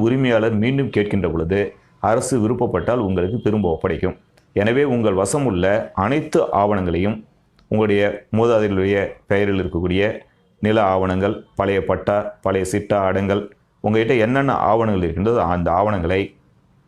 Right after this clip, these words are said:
வருவாய்த்துறை வசம் ஒப்படைத்து அந்த இடத்தை மீண்டும் உங்களுடைய பட்டா நிலமாக மாற்றி கொடுப்பதை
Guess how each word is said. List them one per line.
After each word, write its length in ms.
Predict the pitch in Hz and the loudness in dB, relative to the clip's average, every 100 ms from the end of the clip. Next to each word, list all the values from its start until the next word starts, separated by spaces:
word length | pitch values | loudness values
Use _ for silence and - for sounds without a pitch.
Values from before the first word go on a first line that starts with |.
| _ | _
வருவாய்த்துறை 500 | 110 123 147 143 120 104 | 0 2 2 2 0 0
வசம் 240 | 95 101 87 | 0 0 -2
ஒப்படைத்து 420 | 80 98 87 95 101 - - - | 0 -2 0 -2 -2 -4 -10 -4
அந்த 120 | 101 98 | -2 0
இடத்தை 280 | 104 117 139 113 107 | 0 0 -2 0 0
மீண்டும் 360 | 123 120 151 156 - _ _ _ 117 | 0 0 -2 -4 -16 _ _ _ 0
உங்களுடைய 280 | 127 117 104 | 2 2 2
பட்டா 200 | 104 104 131 | 0 0 0
நிலமாக 340 | 110 98 98 107 95 | 2 2 0 0 0
மாற்றி 220 | 107 110 | 0 -2
கொடுப்பதை 340 | 92 95 87 | -2 -2 -2